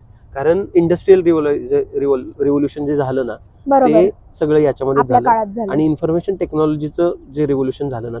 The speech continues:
Speaker 1: ते पण ह्याच काळामध्ये झालं. मग आपण आहे ना, एकतर निसर्ग प्रदूषित केला आणि दुसरं म्हणजे समाज प्रदूषित केला.
Speaker 2: <laughs>
Speaker 1: असं दोन्ही गोष्टींना आपण,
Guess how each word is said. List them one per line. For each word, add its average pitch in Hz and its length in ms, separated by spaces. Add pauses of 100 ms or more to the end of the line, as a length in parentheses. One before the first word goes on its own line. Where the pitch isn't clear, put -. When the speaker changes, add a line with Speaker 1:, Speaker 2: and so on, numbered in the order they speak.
Speaker 1:
ते 156 60
पण 175 180
ह्याच 143 260
काळामध्ये 110 380
झालं. 101 240 (420)
मग 135 160
आपण 170 360
आहे 165 100
ना, 131 220
एकतर 143 380 (1040)
निसर्ग 180 320
प्रदूषित 175 380 (100)
केला 123 220 (440)
आणि 131 160
दुसरं 170 320
म्हणजे 185 320 (380)
समाज 156 300
प्रदूषित 123 360 (120)
केला. - 120 (520)
Speaker 2:
<laughs> 262 720
Speaker 1:
असं 160 160
दोन्ही 170 260
गोष्टींना 165 380
आपण, 156 260